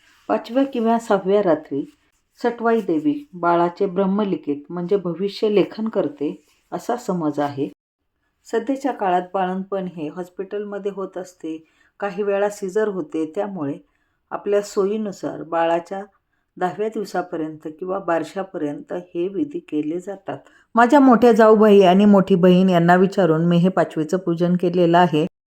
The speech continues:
आमच्या विभागामध्ये पाट्यावरती म्हणजे पाटा वरवंटा असतो ना, तर त्या पाट्यावरती ही पूजा मांडतात.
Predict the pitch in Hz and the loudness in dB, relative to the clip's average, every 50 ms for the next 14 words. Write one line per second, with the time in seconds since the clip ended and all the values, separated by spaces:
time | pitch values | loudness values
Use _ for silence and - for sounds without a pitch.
0 | _ _ _ _ _ _ - - 262 254 254 339 311 294 285 262 233 196 214 247 | _ _ _ _ _ _ 2 4 6 6 8 8 6 6 6 4 4 4 4 4
1 | 233 233 254 247 226 226 190 175 208 208 208 - - - 233 233 - 262 262 262 | 4 4 6 6 8 6 8 6 4 4 2 2 2 2 2 4 4 4 6 6
2 | 269 226 202 - 214 190 196 190 214 214 - 214 185 170 - 208 208 214 220 214 | 6 4 4 4 2 2 4 4 4 4 6 4 4 4 4 4 6 8 8 8
3 | 208 208 214 214 214 240 233 226 - - 202 180 180 180 175 214 202 202 233 220 | 8 8 6 6 6 4 2 2 2 2 4 4 4 2 2 -2 -2 0 0 -2
4 | 220 - 208 185 190 - 202 208 226 226 214 - 240 214 196 220 220 - 214 190 | 0 2 0 0 4 4 4 6 6 4 4 2 0 2 2 2 2 2 2 4
5 | 214 208 214 226 220 202 202 - 160 170 | 4 4 6 6 4 4 4 4 2 2